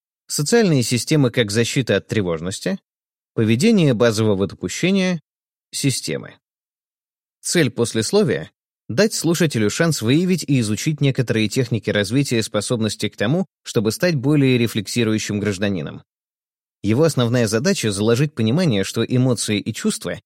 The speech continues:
имеют такое же важное влияние на жизнь, как и мыслительные процессы. И что во многих случаях быть человеком, то есть создавать новые смыслы, означает также пробуждение глубоких бессознательных чувств, примитивных и агрессивных по своей сути.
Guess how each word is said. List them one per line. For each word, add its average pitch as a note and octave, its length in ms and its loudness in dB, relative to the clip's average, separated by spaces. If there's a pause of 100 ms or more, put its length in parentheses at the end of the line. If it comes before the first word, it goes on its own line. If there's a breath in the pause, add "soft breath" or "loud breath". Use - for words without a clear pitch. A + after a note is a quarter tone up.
(200)
имеют G#3 400 4
такое E3 340 2
же A#2 160 2
важное A2 380 2
влияние G#2 480 2
на F#2+ 120 0
жизнь, D#3+ 320 2
как D3+ 200 -2
и C3 40 0
мыслительные G2+ 600 0
процессы. - 500 -8 (920)
И G#2+ 100 0
что A2 160 0
во G#2+ 100 2
многих G#2+ 380 0
случаях G2+ 480 0
быть A2+ 220 -2
человеком, F#2+ 640 -2 (220)
то G#2 80 -2
есть F#2+ 240 0
создавать G2 560 0
новые F2+ 320 0
смыслы, - 540 -2 (840)
означает A2 680 0
также F#2+ 320 0
пробуждение A#2 720 0
глубоких A2+ 640 0
бессознательных A2 880 0
чувств, - 480 -6 (400)
примитивных A2+ 640 0
и A#2 40 6
агрессивных A2 640 -2
по G2+ 80 -4
своей F2+ 320 -2
сути. - 400 -6